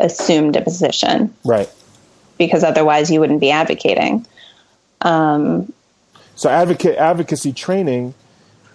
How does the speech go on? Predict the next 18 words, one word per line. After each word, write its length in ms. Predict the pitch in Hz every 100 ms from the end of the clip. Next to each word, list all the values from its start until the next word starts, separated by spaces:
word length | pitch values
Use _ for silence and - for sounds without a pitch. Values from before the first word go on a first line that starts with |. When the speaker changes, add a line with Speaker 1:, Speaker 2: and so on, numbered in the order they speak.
| _ _ _ - _ -
Speaker 2:
which 200 | 143 139
has 160 | 135
been, 380 | 113 143 131 120 98
uh, 120 | -
you 100 | 143
know, 220 | 120 113
an 120 | 123
import-, 400 | 123 117 - 143
this, 580 | 139 123 123 127 123 -
this 220 | - 120 -
building 380 | 135 131 127
block 260 | 120 117 113
in, 180 | 117 117
in 140 | 123 113
Jewish 240 | 127 117
education 540 | 110 110 160 151 120
of 140 | 110 107
late, 280 | 107 113